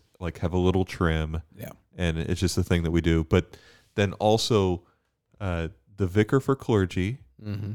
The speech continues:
Speaker 1: and the assistant vicar for clergy. So Bishop Kelly is the vicar for clergy. Father Arthur is the assistant vicar for clergy.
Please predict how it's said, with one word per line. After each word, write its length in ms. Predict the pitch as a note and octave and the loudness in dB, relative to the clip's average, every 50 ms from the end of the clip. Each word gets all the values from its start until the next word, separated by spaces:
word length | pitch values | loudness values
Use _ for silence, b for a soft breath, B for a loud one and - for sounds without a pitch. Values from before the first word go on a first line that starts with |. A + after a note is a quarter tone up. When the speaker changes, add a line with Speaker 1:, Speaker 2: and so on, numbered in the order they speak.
| - - | -6 -2
Speaker 1:
and 320 | G2+ F#2+ F2+ F2+ F2 E2+ | -2 0 0 -2 -2 -2
the 80 | F2+ F#2 | -2 -2
assistant 480 | F2+ - - G2+ G2 - - G2 E2 | -2 0 0 0 0 0 -2 -4 -2
vicar 240 | D#2+ F#2 E2+ - F2+ | -2 -4 -2 -4 -4
for 160 | - - D#2+ | -6 -6 -6
clergy. 480 | - - D#2+ D2+ D2 - - - F#2 G#2+ - | -4 -4 -4 -4 -4 -6 -6 -8 -8 -8 -4
So 140 | - - | -4 -4
Bishop 360 | F2 - F#2+ F2+ - G2 F2+ - | 0 2 0 2 2 -2 -2 -2
Kelly 320 | - G2 F2 E2+ E2 E2 | -2 -2 0 0 0 0
is 240 | E2 - - - - _ _ _ _ _ _ _ _ - | -2 -4 -8 -12 -16 _ _ _ _ _ _ _ _ -10
the 120 | - F#2 | -8 -4
vicar 240 | E2 F2+ G#2 - F2+ | -2 -2 0 0 -2
for 100 | - F2+ | -2 -4
clergy. 520 | E2 - - D#2 D2+ D#2 D2+ D#2+ D#2 D#2 D#2 | -4 -2 -4 -4 -2 -4 -4 -4 -4 -4 -4
Father 340 | - - F2+ D#2+ D#2+ D#2+ | -2 -2 -2 0 0 0
Arthur 260 | D2+ E2 D#2+ - E2 D#2 | 0 0 0 0 -2 -4
is 100 | D#2 - | -2 -4
the 80 | E2 | -6
assistant 400 | E2+ - - G2+ G2 - G#2+ F#2+ | -4 0 0 0 0 0 -2 -2
vicar 200 | G2 F#2 - F#2+ | -2 -2 -2 -2
for 100 | - - | -6 -4
clergy. 440 | - - F2+ F2 E2 - E2+ E2 | -2 0 2 2 2 0 -4 -6